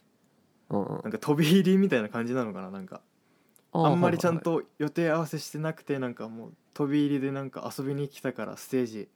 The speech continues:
Speaker 2: 上がりますとか言って。
Speaker 1: あー、はいはいはい。
Speaker 2: なんか、だから大倉さんとかなんかもうギターとか持たずにもうステージ立ってて、
Speaker 1: うん。
Speaker 2: なんか、<laughs> ペットボトルかなんかこう叩いてんの。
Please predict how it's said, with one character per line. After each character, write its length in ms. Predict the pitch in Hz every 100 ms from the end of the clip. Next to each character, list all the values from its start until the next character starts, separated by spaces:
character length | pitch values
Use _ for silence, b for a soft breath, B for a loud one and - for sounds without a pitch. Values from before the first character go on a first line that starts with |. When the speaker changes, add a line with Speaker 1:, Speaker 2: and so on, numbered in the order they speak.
| -
Speaker 2:
上 100 | 123
が 80 | 113
り 80 | 113
ま 120 | 113
す 120 | -
と 80 | 107
か 40 |
言 60 | 104
っ 40 |
て。 260 | - - - _ b b b b b b b
Speaker 1:
あ 40 | 185
ー、 300 | 175 156 151
は 80 | 123
い 20 |
は 100 | 107
い 40 |
は 100 | 110
い。 40 | -
Speaker 2:
な 60 |
ん 40 | 143
か、 60 | - -
だ 100 | 120
か 60 |
ら 40 | 110
大 180 | 135 135
倉 140 | 151
さ 160 | 147 147
ん 80 |
と 80 | 139
か 140 | 127 113
な 100 | 110
ん 80 |
か 60 | 110
も 160 | 107 107
う 40 | - _ - 139
ギ 140 | 131
タ 240 | - 135 120
ー 20 |
と 80 | -
か 140 | 104
持 140 | 104 117
た 140 | 139
ず 120 | 120
に 80 | 107
も 120 | 104
う 20 | 104
ス 100 | -
テ 100 | 120
ー 40 |
ジ 60 | 107
立 120 | -
っ 20 | -
て 160 | 107
て、 140 | - 95
Speaker 1:
う 60 |
ん。 20 |
Speaker 2:
な 80 | 95
ん 60 | 98
か、 180 | 101 -
<laughs> 480 | 135 123 151 - 117
ペ 80 | -
ッ 100 | 190 -
ト 100 | 196
ボ 80 |
ト 120 | 151 -
ル 100 | -
か 100 | 117
な 80 | 117
ん 60 |
か 60 | -
こ 80 | 101
う 40 |
叩 280 | - 104 -
い 60 | -
て 100 | 107
ん 140 | 98
の。 220 | 95 -